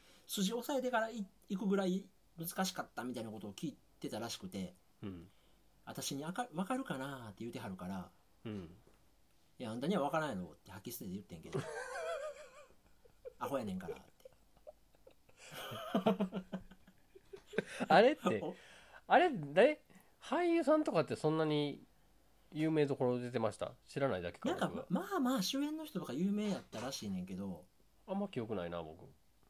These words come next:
Speaker 1: なあ、俺も一回だけ見て、なんかよう覚えてないから、
Speaker 2: うん。
Speaker 1: まあでも、ざ-、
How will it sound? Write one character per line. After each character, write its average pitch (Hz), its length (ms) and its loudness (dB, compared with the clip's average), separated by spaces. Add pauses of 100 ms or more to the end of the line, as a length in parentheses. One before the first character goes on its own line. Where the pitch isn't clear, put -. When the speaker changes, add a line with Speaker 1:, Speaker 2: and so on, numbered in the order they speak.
(160)
Speaker 1:
な 220 120 2
あ、 127 80 -2
俺 247 160 -2
も 208 80 -2
一 - 140 -6 (100)
回 339 180 0
だ 330 100 0
け 330 100 -2
見 311 140 -4
て、 - 360 0
な 220 100 -4
ん - 20 -10
か 196 80 -2
よ 233 160 2
う 196 60 2
覚 233 120 -2
え - 20 -6
て 208 120 -2
な 156 80 2
い 117 80 -4
か 104 100 -4
ら、 107 300 -4 (320)
Speaker 2:
う 107 40 -6
ん。 90 320 -6 (360)
Speaker 1:
ま 214 80 -2
あ 208 40 0
で 262 60 2
も、 139 380 0
ざ-、 180 200 0